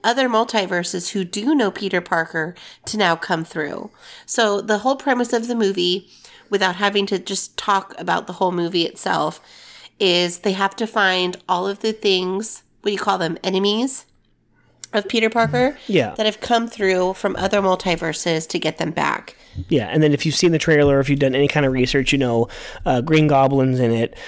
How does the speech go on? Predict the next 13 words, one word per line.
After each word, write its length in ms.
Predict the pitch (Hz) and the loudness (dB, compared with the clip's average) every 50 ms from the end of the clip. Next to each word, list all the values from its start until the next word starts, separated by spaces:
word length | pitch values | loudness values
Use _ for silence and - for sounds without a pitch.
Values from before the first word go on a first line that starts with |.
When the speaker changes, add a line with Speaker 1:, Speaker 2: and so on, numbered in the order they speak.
| - - - - - | -16 -16 -8 -4 -2
Speaker 2:
Um, 520 | 127 117 117 117 113 113 110 107 113 117 - _ _ _ _ - | 0 2 2 2 2 2 2 0 -2 -4 -10 _ _ _ _ -8
is, 280 | - - - - 147 147 | -8 -4 -2 0 0 0
is 180 | - 127 123 | 0 0 -2
it, 120 | 120 - - _ | -2 -4 -4 _
is 160 | 135 127 123 | -6 -6 -6
it 180 | - - - _ | -8 -10 -12 _
Speaker 1:
Jamie 320 | - - - 190 202 180 | -10 -8 -8 -8 -8 -10
Foxx 520 | 175 - - 101 98 90 - - - - 185 | -10 -10 -8 -8 -8 -10 -10 -14 -14 -12 -10
is 280 | 165 190 196 180 175 - | -10 -10 -10 -12 -4 -2
Speaker 2:
Yeah. 160 | 185 143 110 | 0 0 0
Speaker 1:
Electro 320 | - - - _ - - - | -2 -8 -14 _ -16 -14 -12
guy. 380 | - 78 67 60 - - 196 - - | -10 -10 -10 -10 -10 -12 -12 -6 -2
Speaker 2:
Electro, 640 | - 156 147 139 135 - - 139 131 131 143 139 | 0 2 2 2 0 0 2 2 4 4 2 0